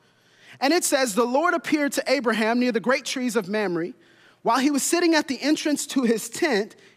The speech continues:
in the heat of the day." <laughs> Abraham looked up and saw three men standing nearby.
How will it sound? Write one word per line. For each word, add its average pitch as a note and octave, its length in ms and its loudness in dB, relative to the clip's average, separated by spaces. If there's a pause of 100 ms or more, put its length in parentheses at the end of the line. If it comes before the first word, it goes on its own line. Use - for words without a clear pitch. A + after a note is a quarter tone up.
(120)
in B3 180 2
the G3+ 80 0
heat E4 460 -2
of A3+ 160 0
the A#3 80 -2
day." F3+ 360 0 (680)
<laughs> - 600 -18
Abraham D#4+ 500 2
looked D#4 240 0
up C4+ 220 0
and B3 100 0
saw C4 240 2
three C#4+ 240 -2
men C4+ 260 2
standing B3 440 -2
nearby. G#3 540 0